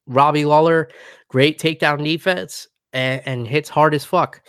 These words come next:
And the other thing about Colby is he gets hit a lot. You know, his fight with Damian Maia, he got outboxed a little bit by Damian Maia.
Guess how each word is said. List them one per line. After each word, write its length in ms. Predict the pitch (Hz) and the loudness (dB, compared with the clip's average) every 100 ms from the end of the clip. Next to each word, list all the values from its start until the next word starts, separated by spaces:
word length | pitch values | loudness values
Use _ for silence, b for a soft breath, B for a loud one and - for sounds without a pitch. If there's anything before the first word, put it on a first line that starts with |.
| B B - | B B -8
And 140 | 117 | 0
the 60 | 135 | 2
other 140 | 156 | 4
thing 140 | 156 160 | 2 0
about 320 | 156 147 - | 0 0 0
Colby 340 | 165 175 151 | -2 0 -2
is 120 | 127 117 | -4 -6
he 100 | 131 | -6
gets 220 | 147 - | -6 -2
hit 320 | 151 131 _ - | -2 -2 _ -12
a 60 | |
lot. 360 | 110 113 127 - _ _ _ _ - | -8 0 0 0 _ _ _ _ -8
You 100 | 123 | -4
know, 140 | 120 | -2
his 120 | 120 | -4
fight 220 | - 143 | -2 -2
with 120 | 135 139 | -2 -6
Damian 340 | 139 139 131 | -6 -6 -6
Maia, 400 | 127 143 151 143 b b b b b _ _ _ _ _ _ _ _ | -4 0 0 0 b b b b b _ _ _ _ _ _ _ _
he 100 | 151 | -2
got 180 | 151 151 | 2 4
outboxed 480 | 147 143 139 156 143 | 2 2 0 0 -2
a 20 | |
little 160 | 123 113 | -2 -2
bit 180 | 117 | -2
by 120 | 123 117 | -4 -4
Damian 380 | 131 131 120 | -4 -4 -6
Maia. 340 | 113 139 117 | -6 -6 -6